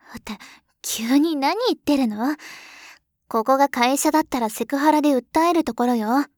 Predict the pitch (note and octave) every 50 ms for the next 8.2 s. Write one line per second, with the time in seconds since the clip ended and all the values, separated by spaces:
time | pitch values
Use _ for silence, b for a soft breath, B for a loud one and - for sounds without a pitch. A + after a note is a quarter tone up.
0 | _ _ _ _ _ _ _ _ _ _ _ _ _ _ _ _ - - - -
1 | - A#3 B3 B3 - C#4+ C4+ B3+ A3 G3 G3 G#3 A#3+ C4+ C#4+ C4 A#3 G#3+ G#3+ A3
2 | B3 C4+ C#4 C4 - _ _ _ _ _ _ _ _ B B B B B B B
3 | B B B B _ _ - - C4 C4 C4+ C4+ C4 A#3+ A#3 A3 G#3+ - - -
4 | - - - _ _ _ _ _ _ _ _ - - B3+ C4+ D4 D#4 D4 - -
5 | B3 G#3+ G#3 G3+ F#3+ - - A3+ A3 B3+ D4 E4 F4 F4+ D#4 B3 - - - D#4
6 | - - A#4 - A4 D#4+ C#4 C4+ C4+ C4+ C4+ C4 B3 A3+ A3 G#3+ G#3 - _ _
7 | _ _ _ _ _ _ _ _ _ _ - A3+ - - - A3+ A3+ A3+ A#3 A3+
8 | A3+ B3+ B3+